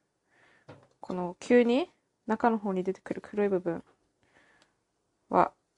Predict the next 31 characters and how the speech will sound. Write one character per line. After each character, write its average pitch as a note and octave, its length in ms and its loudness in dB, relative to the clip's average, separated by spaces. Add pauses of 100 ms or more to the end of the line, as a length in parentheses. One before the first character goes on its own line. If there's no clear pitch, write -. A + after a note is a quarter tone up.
(380)
ま F#3+ 240 -8
あ、 - 80 -20
そ - 160 -8
こ - 160 -4
を G#3 60 0
取 A#3 180 0
り A3+ 60 -2
除 A3+ 260 0
け A3+ 80 2
ば、 F#3 160 2 (1040)
特 C4+ 160 -8
に G3 80 -2
問 F#3+ 260 -4
題 G#3 140 2
は F#3+ 80 2
な F3+ 140 -2
い F#3+ 80 -2
と。 - 200 -6 (1300)
え A#3 60 2
ー、 D#4 480 -2
な B3+ 60 -2
ん - 20 -4
か G#3+ 100 -4
結 - 220 -4
構 - 200 -2
深 - 240 -2
掘 A#3 120 -4
り A#3 100 -10
し - 80 -12
て - 140 -4
も、 G#3 180 -10